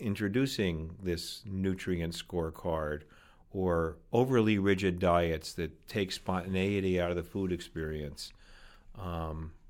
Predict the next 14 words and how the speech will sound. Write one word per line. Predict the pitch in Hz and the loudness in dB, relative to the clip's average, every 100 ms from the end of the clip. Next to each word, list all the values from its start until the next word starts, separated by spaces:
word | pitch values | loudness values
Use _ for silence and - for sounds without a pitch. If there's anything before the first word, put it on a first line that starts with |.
| - - - - - - | -20 -20 -20 -20 -20 -18
it's, | 110 101 - - | -12 -10 -10 -12
it, | 135 - | -14 -10
it, | 139 | -8
it's, | 156 147 - - - | -6 -8 -8 -16 -10
you | |
know, | 147 143 135 | -8 -6 -4
eat | 156 170 | -6 -4
the | 156 | -2
good | 151 151 | 0 -2
stuff | - 165 156 - | -2 -2 -2 -2
when | 117 | -4
it's | 120 - | -4 -4
in | 123 | -6
season. | - 135 143 101 | -4 -6 -6 -6